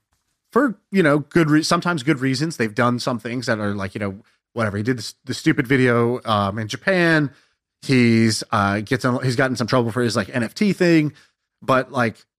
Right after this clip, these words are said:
I don't know. I, I think there's a lot to be, to, to learn from and admire in these guys. I'm not saying they're great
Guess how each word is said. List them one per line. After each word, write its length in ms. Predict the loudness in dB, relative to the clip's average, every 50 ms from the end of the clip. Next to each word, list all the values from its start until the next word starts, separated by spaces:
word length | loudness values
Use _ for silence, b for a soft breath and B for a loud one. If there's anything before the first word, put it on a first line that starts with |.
| _ _ _ _ _ _ _ _ _ _ _ _ _ -2
I 120 | 0 2
don't 140 | 4 4 4
know. 220 | 4 4 4 2
I, 200 | 2 2 2 0
I 60 | 0 0
think 140 | 0 0
there's 140 | 0 0 0
a 40 | 2
lot 240 | 2 2 2 0 0
to 80 | -4
be, 140 | -4 -4 -4
to, 260 | -4 -2 -2 -2 -2
to 440 | -4 -8 -8 -6 -4 -4 -2 -4 -4
learn 380 | -2 -2 0 0 0 0 -2 -4
from 220 | -4 -4 -2 -2
and 100 | -2 -4
admire 440 | -4 -4 -2 0 0 2 2 2 0
in 400 | 0 0 -2 0 0 -2 -2 -4
these 180 | -4 -4 -4 -4
guys. 180 | -4 -4 -4 -4
I'm 100 | -2 0
not 140 | 0 0
saying 180 | 0 0 0 2
they're 120 | 0 0
great 240 | 0 0 -2 -2 -2